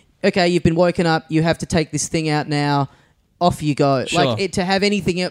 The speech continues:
Speaker 1: beats kinda happen would kind of get in the way of being able to do it in whatever order you want and
Speaker 2: Yeah.
Speaker 1: go wherever you want. So I'm kind of fine with the fact that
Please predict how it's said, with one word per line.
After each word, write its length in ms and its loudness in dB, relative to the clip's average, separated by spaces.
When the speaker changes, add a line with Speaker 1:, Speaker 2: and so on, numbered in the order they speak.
Speaker 1:
beats 280 -4
kinda 260 -2
happen 460 -4
would 240 -6
kind 280 0
of 120 -6
get 160 -2
in 80 -2
the 80 0
way 300 0
of 260 -4
being 220 0
able 220 -2
to 120 -6
do 260 0
it 80 0
in 120 -4
whatever 380 0
order 220 2
you 140 -4
want 260 -4
and 140 -6
Speaker 2:
Yeah. 240 4
Speaker 1:
go 40 0
wherever 300 -2
you 100 -2
want. 260 -8
So 100 -4
I'm 100 -4
kind 340 0
of 80 -4
fine 300 0
with 100 -4
the 80 -8
fact 340 -4
that 160 -2